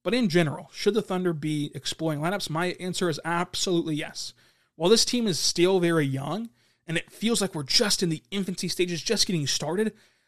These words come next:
the decisions that need to be made are gonna have to be made fast by Sam Presti. Like, they have to be made fast. Like, you look at this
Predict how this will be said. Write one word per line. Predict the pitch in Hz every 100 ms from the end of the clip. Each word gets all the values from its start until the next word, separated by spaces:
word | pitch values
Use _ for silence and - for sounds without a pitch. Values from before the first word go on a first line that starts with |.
| _ -
the | 185
decisions | 175 - 240 254 240 196
that | 180 -
need | 170 202
to |
be | 180
made | 156 156 196 220 - _ _ _
are | 160
gonna | 196
have | 185
to | 185
be | 175
made | 147
fast | - 156 -
by |
Sam | - -
Presti. | - - -
Like, | 151 -
they | 170 170
have | 202 196
to |
be | 180
made | 165 151
fast. | - - - - _ _ _ _ _ _ _ _ -
Like, | 165 - _ _ _
you | 180 220
look | 262 -
at | -
this | - -